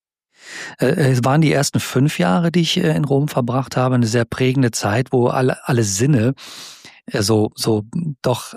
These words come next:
einfach auch geschärft wurden und sich entwickeln durften, äh, vom Geruchssinn bis zum Geschmackssinn, äh, vom, von, von dem, worauf man so achtet. Man kam gar nicht dran vorbei. Als Kind war es das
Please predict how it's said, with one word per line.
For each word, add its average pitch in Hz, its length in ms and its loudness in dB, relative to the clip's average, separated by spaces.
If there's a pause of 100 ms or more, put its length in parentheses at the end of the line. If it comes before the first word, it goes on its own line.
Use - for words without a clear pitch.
(120)
einfach 120 320 -2
auch 123 200 -2
geschärft 123 640 -2
wurden 123 300 4
und 110 160 2
sich 123 200 -2
entwickeln 127 480 0
durften, 123 500 0 (440)
äh, 113 120 0
vom 117 280 -2
Geruchssinn 120 600 0
bis 123 160 -2
zum 139 160 0
Geschmackssinn, 127 800 0
äh, 135 260 0
vom, 127 420 0
von, 123 320 0
von 123 200 -2
dem, 123 200 2
worauf 117 240 0
man 127 160 2
so 120 120 0
achtet. - 440 -4 (420)
Man 131 120 0
kam 175 380 0
gar 127 180 0
nicht 143 160 0
dran 127 200 0
vorbei. 117 420 -2
Als - 220 -6
Kind 143 260 -2
war 120 140 2
es 120 100 -2
das - 280 -6